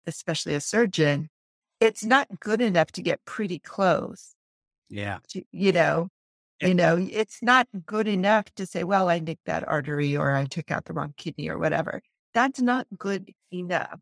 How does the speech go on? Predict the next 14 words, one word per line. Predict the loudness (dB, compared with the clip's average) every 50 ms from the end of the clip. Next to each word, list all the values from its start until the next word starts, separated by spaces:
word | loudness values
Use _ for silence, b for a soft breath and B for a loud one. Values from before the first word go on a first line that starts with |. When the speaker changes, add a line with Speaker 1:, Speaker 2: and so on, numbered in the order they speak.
| _ _
Speaker 1:
We | -10 -4 -2 -2 -2
need | 0 -2 -2 -4 -4 -4 -6 -8
a | -8
different | -8 -8 -8 -8 -6 -4
level | -2 -2 -2 -2
of | -6 -8
precision. | -8 -12 -10 -6 -6 -4 -4 -4 -4 -6
But | -6 -4 -2
that | -2 -2 -2
being | -4 -6 -8 -8 -10
said, | -8 -4 0 2 2 2 2 0 -4 b b b b b _ _ _ _ _ _ _ _ _
in | 2 2 4 2 0 -4 -6
most | -6 -4 -2 0 0 0 0 0 -4 -8 -14 -20 -20 -18 -16
cases, | -10 -6 -4 -4 -4 -4 -6 -10 -8 -6 -6 -6 -6 -8 -10 -12 -18 -20